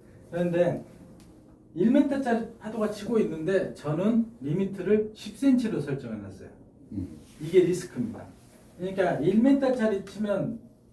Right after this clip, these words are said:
Speaker 1: 십 센치니까 여기 십 센치를 저는 쳐놨어요. 설정을 십 센치만 이익 보면은 수익 내라고 해놨단 말이죠. 그렇게 해놨어.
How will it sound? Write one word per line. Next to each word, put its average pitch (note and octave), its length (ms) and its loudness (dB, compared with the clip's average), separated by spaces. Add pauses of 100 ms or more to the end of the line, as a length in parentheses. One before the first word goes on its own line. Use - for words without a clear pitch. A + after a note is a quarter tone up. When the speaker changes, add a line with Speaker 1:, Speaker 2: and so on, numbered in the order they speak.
(200)
Speaker 1:
십 - 200 -10
센치니까 C#3+ 840 -2 (360)
여기 D3+ 200 -4
십 - 180 -12
센치를 A3+ 380 0
저는 C#3+ 240 0
쳐놨어요. - 640 -4 (540)
설정을 G#3 600 2
십 - 180 -8
센치만 C4+ 480 4
이익 A3 240 0
보면은 G3 560 2 (120)
수익 G3 360 0
내라고 C#3+ 720 2
해놨단 - 420 -2
말이죠. - 300 -18 (800)
그렇게 G3 300 2
해놨어. D3 300 -2